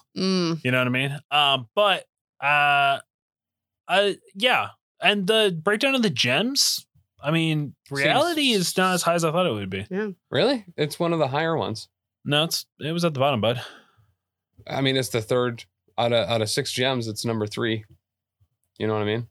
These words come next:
Speaker 2: Yeah, but I feel like everybody takes reality. But is it, what is it? What's the first?
Speaker 3: Well, so
Speaker 2: Gem.
Speaker 3: everyone takes reality on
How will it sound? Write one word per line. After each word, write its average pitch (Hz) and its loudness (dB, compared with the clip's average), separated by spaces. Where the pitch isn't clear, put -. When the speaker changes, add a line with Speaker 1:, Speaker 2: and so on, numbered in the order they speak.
Speaker 2:
Yeah, 180 2
but 139 -2
I 135 0
feel 160 0
like 135 0
everybody 120 -2
takes 117 -4
reality. 135 0
But 135 2
is 131 0
it, - -4
what 143 2
is 113 -4
it? 104 -10
What's 131 -2
the 131 -2
first? - -2
Speaker 3:
Well, 139 2
so 170 -2
Speaker 2:
Gem. 151 2
Speaker 3:
everyone 185 2
takes 147 0
reality 127 2
on 110 0